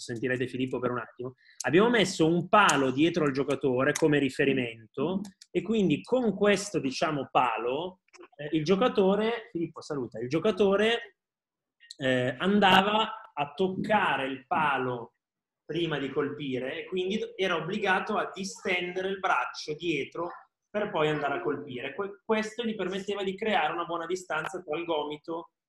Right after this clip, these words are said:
e il tronco, ok? Immaginatevi di avere un palo qua dietro dove ho la mia mano, ho la racchetta in mano, ok? E questo mi aiuta ad avere un riferimento per trovare una buona profondità, Olivia. Questo può essere un espediente,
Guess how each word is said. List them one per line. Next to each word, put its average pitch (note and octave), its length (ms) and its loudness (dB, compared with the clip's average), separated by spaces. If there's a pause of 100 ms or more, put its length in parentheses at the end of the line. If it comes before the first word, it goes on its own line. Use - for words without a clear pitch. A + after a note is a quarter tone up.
(100)
e C#3 80 -4
il C#3+ 120 -6
tronco, B2+ 640 -6
ok? C3 420 -6
Immaginatevi F3+ 560 -2
di F3 80 0
avere D#3 200 -2
un C#3+ 200 -10
palo D3 380 0
qua D3 100 -8
dietro C3+ 320 -8
dove C3 160 -6
ho C3 40 -4
la B2+ 100 -4
mia D#3 120 -10
mano, C#3+ 520 -10 (400)
ho D3+ 120 0
la C#3+ 100 2
racchetta B2+ 460 -6
in C3+ 120 -6
mano, B2+ 520 -6
ok? - 180 -20
E D#3 340 -8
questo G3 360 -4
mi A3 100 0
aiuta E3+ 680 -4
ad D#3 80 -12
avere D#3 220 -4
un C#3 80 -10
riferimento C#3+ 680 -10
per C3 160 -12
trovare C3 720 -4 (300)
una D3+ 180 -2
buona C3+ 520 -4
profondità, D3+ 920 -2
Olivia. A#2+ 340 -10
Questo F3+ 300 -6
può - 100 -2
essere D3+ 280 0
un D3 100 0
espediente, - 960 4